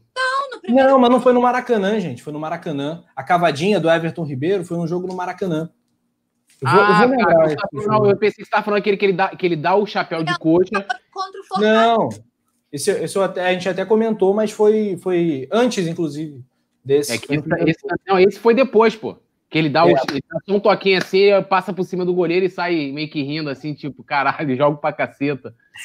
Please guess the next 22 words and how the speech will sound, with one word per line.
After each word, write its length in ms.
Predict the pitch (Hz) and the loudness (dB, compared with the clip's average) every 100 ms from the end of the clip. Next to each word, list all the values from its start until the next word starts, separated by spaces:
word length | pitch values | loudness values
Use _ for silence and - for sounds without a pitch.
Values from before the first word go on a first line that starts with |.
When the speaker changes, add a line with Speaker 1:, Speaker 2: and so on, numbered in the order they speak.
| - | -10
Speaker 3:
Né? 220 | 117 127 123 | -4 -2 0
Mas 200 | 156 - | 0 0
ele, 180 | 151 175 - _ _ | 4 4 2 _ _
mas 220 | 147 147 170 | 2 4 6
esse 220 | 220 196 | 4 4
gol 180 | 180 175 | 4 4
também 220 | 170 165 | 2 0
contra 200 | 160 156 | -4 0
o 20 | |
Bahia, 360 | 143 139 190 165 | 2 4 2 2
que 100 | 156 | -2
ele, 440 | 151 139 123 - _ - | 0 0 -2 -6 _ -8
ele 140 | 120 | -4
recebe 460 | 139 143 - 160 165 | -2 -2 0 -2 -2
de 120 | 151 | -6
coxa, 480 | - 151 170 190 208 | -4 4 4 4 2
ele 120 | 170 | -2
domina, 720 | 151 165 151 151 190 214 208 | 0 -2 0 0 2 2 0
joga, 360 | 131 160 185 196 | -2 0 0 0
mano, 340 | 175 135 107 104 | -2 -4 -4 -10
é, 240 | 135 | -14
é, 100 | 117 | -16